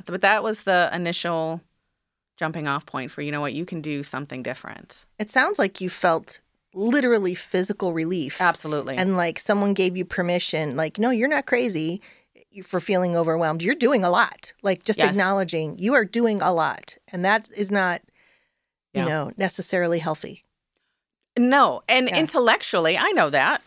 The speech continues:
Speaker 1: This
Speaker 2: Right,
Speaker 1: is not
Speaker 2: right,
Speaker 1: news
Speaker 2: right,
Speaker 1: to
Speaker 2: right,
Speaker 1: me. I could
Speaker 2: right.
Speaker 1: probably write about it. But
Speaker 2: Yeah.
Speaker 1: the stories that we tell ourselves are so intrinsic and so subtle,
Speaker 2: Mm-hmm.
Speaker 1: at least for me, that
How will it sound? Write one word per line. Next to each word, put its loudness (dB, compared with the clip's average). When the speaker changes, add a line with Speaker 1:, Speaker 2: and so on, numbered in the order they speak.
Speaker 1:
This 4
Speaker 2:
Right, 8
Speaker 1:
is 2
not 8
Speaker 2:
right, 4
Speaker 1:
news 0
Speaker 2:
right, -8
Speaker 1:
to -2
Speaker 2:
right, 4
Speaker 1:
me. -10
I 4
could 4
Speaker 2:
right. 0
Speaker 1:
probably 4
write 4
about 4
it. -4
But 4
Speaker 2:
Yeah. 2
Speaker 1:
the 4
stories 2
that 4
we 0
tell 4
ourselves 2
are 0
so 2
intrinsic -2
and -6
so 0
subtle, -2
Speaker 2:
Mm-hmm. -4
Speaker 1:
at -4
least -2
for -2
me, 0
that -2